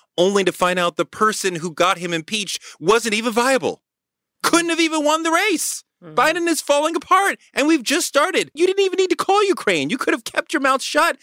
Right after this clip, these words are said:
Speaker 1: and Biden wouldn't have fallen apart. No, choose the candidate who you love.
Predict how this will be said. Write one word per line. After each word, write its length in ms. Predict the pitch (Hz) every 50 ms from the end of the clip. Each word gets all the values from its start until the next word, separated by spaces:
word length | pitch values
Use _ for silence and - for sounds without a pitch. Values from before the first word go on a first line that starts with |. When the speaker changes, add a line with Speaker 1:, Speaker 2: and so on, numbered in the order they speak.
| - - -
Speaker 1:
and 160 | 220 233 214
Biden 200 | 233 262 277 294 277
wouldn't 120 | 262 262 254
have 60 | 233
fallen 280 | - - 262 247 247 247
apart. 380 | 247 240 - - 349 330 156 - - - _ _
No, 220 | 220 220 190 135 - _ _ _ _ _ _ _ _ _ _ _
choose 640 | - - - - - 202 214 233 247 262 262 - -
the 100 | - -
candidate 640 | - - - - 156 151 151 151 139 - 143 135 - _ _ _ _ _ _
who 260 | - - - 143 135
you 320 | 135 120 110 113 123 120 117
love. 720 | 107 95 82 82 80 - 143 - - _ - - -